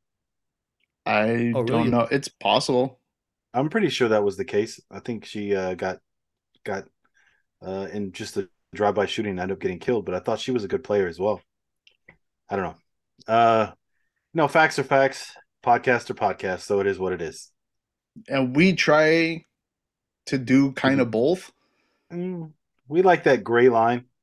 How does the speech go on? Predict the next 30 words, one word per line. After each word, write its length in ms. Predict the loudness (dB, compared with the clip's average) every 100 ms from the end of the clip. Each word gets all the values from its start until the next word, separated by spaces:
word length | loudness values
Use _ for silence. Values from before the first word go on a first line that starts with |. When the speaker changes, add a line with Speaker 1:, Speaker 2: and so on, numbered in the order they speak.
| _ _
Speaker 3:
You 100 | 0
Speaker 1:
Yeah. 60 | 0
Speaker 3:
know, 220 | 0 -6
it's 100 | _
not 160 | -6 0
black, 260 | 2 2 0
it's 120 | -6
not 140 | -4
white, 240 | -2 -2 -4
it's 140 | -8
in 80 | -8
the 60 |
middle. 320 | -4 -4 -4 -10 _ _ -6
Speaker 1:
No. 320 | -4 -4 -8 _
Speaker 3:
Uh, 520 | -4 -2 0 0 -2 0
we're 100 | 0
Speaker 1:
Is 280 | 4 6 6
it 40 | 4
a 20 |
Speaker 3:
colorblind 180 | 2 2
here, 200 | 2 4
really, 120 | 4
Speaker 1:
podcast? 400 | 4 2 -4 -12
Speaker 3:
so. 280 | -10 -10 -12 _
Speaker 1:
Are 120 | 0
we 100 | 4 2
a 40 |
fucking 420 | 2 -2 0 0
news 240 | 0 -2 -4
source? 420 | -2 -2 -4